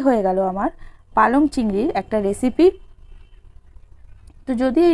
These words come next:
রেসিপিটাকে আপনাদের ভালো লেগে থাকে, অবশ্যই আপনারা আমার চ্যানেলটিকে সাবস্ক্রাইব করবেন, আমার পাশে থাকবেন এবং অবশ্যই আমার ভিডিওটিকে একটি লাইক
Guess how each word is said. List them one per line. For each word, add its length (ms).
রেসিপিটাকে 540
আপনাদের 420
ভালো 240
লেগে 280
থাকে, 220
অবশ্যই 560
আপনারা 340
আমার 220
চ্যানেলটিকে 420
সাবস্ক্রাইব 480
করবেন, 340
আমার 260
পাশে 240
থাকবেন 400
এবং 160
অবশ্যই 500
আমার 160
ভিডিওটিকে 480
একটি 180
লাইক 220